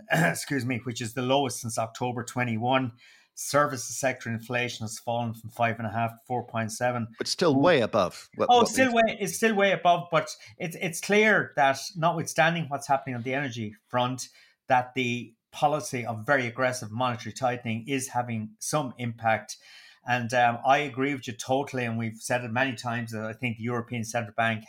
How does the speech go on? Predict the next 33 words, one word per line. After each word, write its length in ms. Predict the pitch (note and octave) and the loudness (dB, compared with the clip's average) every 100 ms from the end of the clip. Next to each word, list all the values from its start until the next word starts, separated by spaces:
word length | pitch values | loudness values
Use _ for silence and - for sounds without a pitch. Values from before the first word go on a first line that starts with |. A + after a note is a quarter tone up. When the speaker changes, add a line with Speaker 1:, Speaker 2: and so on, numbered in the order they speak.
| - | -4
Speaker 1:
has 340 | C3+ B2 A2+ - | 0 2 0 -6
delivered 480 | A#2 A2+ A2 G2+ - | -4 -2 -2 -4 -6
overkill, 680 | C3 A#2 A2+ G#2+ B2 A#2 A2+ - - _ _ - | -6 -4 -4 -4 -4 -4 -4 -10 -20 _ _ -4
uh, 80 | G#2+ | -4
but 140 | A2 | -2
the 80 | A#2 | -2
European 360 | A#2+ A#2+ B2 A2+ | -2 -2 -2 -4
Central 320 | A#2 A2+ G#2 | -2 -4 0
Bank 220 | A#2 A2+ | 0 0
has 160 | A2+ G#2 | -6 -12
a 40 | |
pretty 360 | - A#2+ G2+ G2 | -8 -8 -8 -8
decent 360 | A#2+ A2+ - A2 | -4 -4 -6 -2
track 280 | A#2 A2 | 0 0
record 420 | A#2+ A#2 A2 G#2+ - | 0 -2 0 -4 -4
in 200 | C3+ A2+ | -6 0
that 260 | A2 G#2+ - | 2 2 -2
regard. 520 | A2 A#2+ A#2+ A#2+ A#2 - - | 0 4 6 4 0 -8 -16
It's, 120 | - - | -10 -8
it's 140 | - | -4
hard 260 | - E3+ E3 | 4 4 4
to 80 | D#3 | -4
see 540 | - D#3 D3+ C3+ - _ _ _ _ - | -2 0 0 -2 -8 _ _ _ _ 2
that 200 | C3 - | 2 2
central 320 | D#3 C3+ B2+ | -4 -4 -2
bank 360 | C#3 C#3 B2 - | 0 0 -4 0
actually 340 | C#3 - C3 | 0 0 -6
changing 540 | A2+ C3+ C#3 B2+ C3 A#2 | -6 -6 -6 -6 -8 -8
tack. 480 | - C#3+ C3 - _ - - | -2 0 0 -2 _ -20 -20
So 400 | - - C#3+ C#3 E3+ | -6 2 4 2 0
you'd 160 | D3+ | -2
be 120 | F#3 | -2
very 460 | F3 A#3 A3 A#2+ - | 2 4 4 2 -4